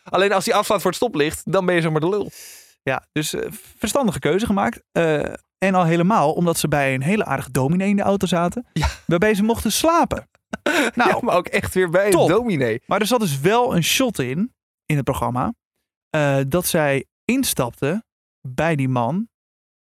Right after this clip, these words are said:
Speaker 2: bij die dominee.
Speaker 1: Ja.
Speaker 2: En dat was zo'n beveiligingscamera shot. Dus het zou me niks verbazen als we in de volgende aflevering datzelfde shot weer zien.
Speaker 1: Ja, ja.
Speaker 2: En dat die auto ge-, gelinkt wordt aan die
Speaker 1: Zo,
Speaker 2: man.
Speaker 1: zo gebruiken ze die beelden meestal wel, ja.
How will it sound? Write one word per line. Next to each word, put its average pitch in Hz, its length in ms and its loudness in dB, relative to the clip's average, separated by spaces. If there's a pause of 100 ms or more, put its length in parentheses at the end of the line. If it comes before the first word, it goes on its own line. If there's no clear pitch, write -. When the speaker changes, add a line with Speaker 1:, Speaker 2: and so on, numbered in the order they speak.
(140)
Speaker 2:
bij - 100 -2
die 135 100 -2
dominee. 120 580 -2
Speaker 1:
Ja. 131 240 0 (220)
Speaker 2:
En 165 280 0 (100)
dat 170 140 0
was 185 180 -2
zo'n 160 220 0
beveiligingscamera 135 800 -4
shot. - 340 -10 (360)
Dus 147 100 -4
het 147 120 -2
zou 156 140 0
me 139 80 2
niks 151 260 0
verbazen 139 420 0
als 139 120 -4
we 151 60 -6
in 151 60 -2
de 127 80 -2
volgende 185 440 -2
aflevering 139 480 0
datzelfde 156 640 0
shot 135 260 -2
weer 131 120 -2
zien. 139 340 -4
Speaker 1:
Ja, 147 340 -2 (220)
ja. 147 300 -6 (160)
Speaker 2:
En 180 140 0
dat 139 120 2
die 156 100 0
auto 214 320 0
ge-, 165 360 0
gelinkt 139 340 0
wordt 131 160 -4
aan 135 60 -2
die 135 80 0
Speaker 1:
Zo, 165 100 4
Speaker 2:
man. 190 240 -2
Speaker 1:
zo 170 120 0
gebruiken 160 420 0
ze 147 80 0
die 135 100 0
beelden 127 240 0
meestal 123 280 -2
wel, 170 140 -2
ja. 104 220 -6